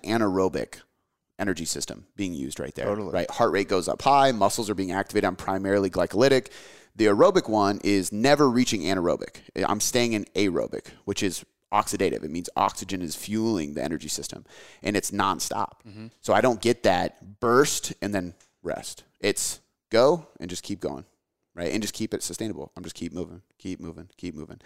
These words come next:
Speaker 1: right? That's why, like, you just go from one to the next. You're just
Speaker 2: Yeah.
Speaker 1: walking. I'm trying to, however that first round goes, I wanna keep that pace
Speaker 2: Gotcha.
Speaker 1: the entire thirty to forty minutes.
Speaker 2: Gotcha.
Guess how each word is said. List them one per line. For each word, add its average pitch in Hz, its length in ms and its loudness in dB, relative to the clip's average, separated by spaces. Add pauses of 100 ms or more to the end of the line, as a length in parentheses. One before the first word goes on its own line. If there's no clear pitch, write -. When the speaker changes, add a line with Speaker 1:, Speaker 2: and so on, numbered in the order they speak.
(440)
Speaker 1:
right? 92 160 6
That's 110 200 4
why, 113 140 6
like, 104 240 4
you 95 80 -2
just 87 120 -10
go 85 80 -2
from 82 200 -10
one 101 240 0
to 95 100 -16
the 90 60 -10
next. - 240 -10
You're 87 80 -10
just 104 140 -2
Speaker 2:
Yeah. 82 60 -6
Speaker 1:
walking. 92 360 0
I'm 95 100 -6
trying 135 280 2
to, 110 140 6 (440)
however 165 420 6
that 131 220 4
first - 340 2
round 98 320 2
goes, 123 380 4
I - 20 4
wanna 117 180 2
keep - 260 -8
that - 220 0
pace - 500 -4
Speaker 2:
Gotcha. 82 160 -6
Speaker 1:
the 104 100 -2
entire 98 580 0
thirty 87 240 -4
to 67 80 -6
forty 71 220 -8
minutes. 50 260 -14
Speaker 2:
Gotcha. 85 280 -10